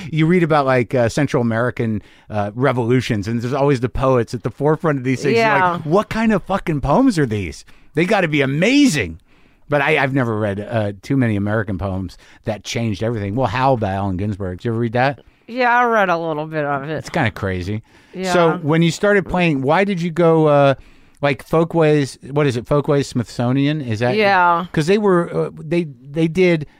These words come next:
Speaker 2: They
Speaker 1: weren't
Speaker 2: were huge. They
Speaker 1: were
Speaker 2: were,
Speaker 1: it
Speaker 2: yeah, they were a big.
Speaker 1: But it was
Speaker 2: you
Speaker 1: for
Speaker 2: know, all
Speaker 1: mostly
Speaker 2: that
Speaker 1: folk?
Speaker 2: stuff. Yeah, they did all that, you know, those field recordings and
Speaker 1: Right.
Speaker 2: everything, <laughs> you
Speaker 1: The
Speaker 2: know.
Speaker 1: Alan Lomax recording?
Speaker 2: Right, yeah.
Speaker 1: Those are, those are
Speaker 2: John
Speaker 1: amazing.
Speaker 2: and Alan
Speaker 1: Yeah.
Speaker 2: Lomax, yeah.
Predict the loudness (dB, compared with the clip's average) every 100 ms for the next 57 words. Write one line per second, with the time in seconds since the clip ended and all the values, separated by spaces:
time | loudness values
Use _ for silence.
0 | _ _ _ -2 0 2 0 0 -4 -6
1 | -6 -8 -10 -10 -2 0 2 0 -4 -2
2 | 0 2 2 0 0 -2 -4 -6 -6 -12
3 | _ _ _ -4 0 2 2 0 0 2
4 | 2 2 0 2 2 2 0 -10 -20 -20
5 | -20 -8 0 2 4 4 2 0 0 2
6 | 4 4 4 4 4 2 0 0 0 -2
7 | -6 -6 -2 -2 -2 -4 -4 -2 0 0
8 | -4 -6 -6 -2 2 2 4 2 2 0
9 | 0 2 2 2 2 2 2 0 -2 -6
10 | -2 -2 0 2 4 4 4 2 2 2
11 | 4 2 0 -4 -2 0 2 0 0 0
12 | 2 2 2 4 2 0 0 2 2 0
13 | -4 -6 -8 -4 2 4 4 0